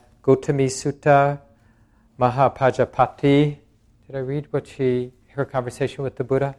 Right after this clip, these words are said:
Yeah, I didn't. I left it with my notes for this time, so I'm presuming I, I was right to not put that with last time's notes. But anyway, so that, some of you know, wh-, the Buddha's mother died at childbirth, giving birth to the Buddha s-,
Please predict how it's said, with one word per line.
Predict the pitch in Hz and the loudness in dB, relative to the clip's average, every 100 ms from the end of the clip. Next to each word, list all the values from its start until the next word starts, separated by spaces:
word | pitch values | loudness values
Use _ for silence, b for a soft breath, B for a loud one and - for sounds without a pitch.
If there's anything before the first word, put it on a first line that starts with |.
| - | -10
Yeah, | 143 | -8
I | 135 | -6
didn't. | 160 156 b b b | -8 -10 b b b
I | 135 | 8
left | 156 170 160 | 8 8 2
it | |
with | 143 131 - | 0 -2 -2
my | 123 | -4
notes | 123 131 123 | 0 0 -2
for | - 127 | -6 -4
this | 127 - - | -2 -4 -10
time, | 131 113 107 | -8 -8 -8
so | - 120 110 b b b b | -10 -10 -10 b b b b
I'm | 107 | -18
presuming | - 117 135 131 120 | -12 -8 -6 -4 -4
I, | 113 107 _ _ _ _ | -6 -8 _ _ _ _
I | 117 | -10
was | 104 | -6
right | 120 117 110 | -2 -2 -4
to | - 110 104 - _ _ | -8 -8 -8 -12 _ _
not | 120 113 _ _ | -16 -16 _ _
put | - - | -20 -14
that | 117 117 | -10 -10
with | 120 - - | -14 -20 -10
last | 120 117 - - | -8 -8 -10 -14
time's | 110 107 104 - | -12 -12 -14 -10
notes. | 120 113 101 - | -8 -8 -10 -14
But | - 113 _ _ _ B B B | -12 -12 _ _ _ B B B
anyway, | 151 147 123 | 4 4 4
so | 151 | 6
that, | 143 151 - - b b b _ _ | 6 6 2 -16 b b b _ _
some | - 160 | -2 2
of | 131 | 2
you | 135 | 2
know, | 135 131 127 | 4 6 6
wh-, | 127 135 127 | 6 2 2
the | 123 | 4
Buddha's | 131 151 160 139 | 8 8 8 4
mother | 131 131 120 | 4 4 6
died | 127 127 123 120 | 8 10 8 6
at | 113 117 | 4 2
childbirth, | - 139 143 120 107 117 - | 2 6 6 6 0 0 -4
giving | - 113 113 | -4 -4 -2
birth | 104 120 117 | 2 0 0
to | 127 | -10
the | 107 | -8
Buddha | 101 107 113 120 | -4 -2 -2 -6
s-, | - | -16